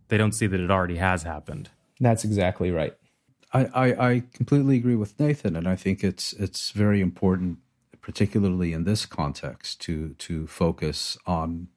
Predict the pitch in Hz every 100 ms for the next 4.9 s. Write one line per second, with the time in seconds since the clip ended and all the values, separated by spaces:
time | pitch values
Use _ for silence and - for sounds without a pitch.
0 | _ _ _ _ _ _ - 95 - 101
1 | 90 85 82 80 82 - 87 82 85 85
2 | 90 113 127 - 87 69 - 131 - -
3 | - - - _ _ - 117 117 - 123
4 | 117 113 107 110 - 110 101 95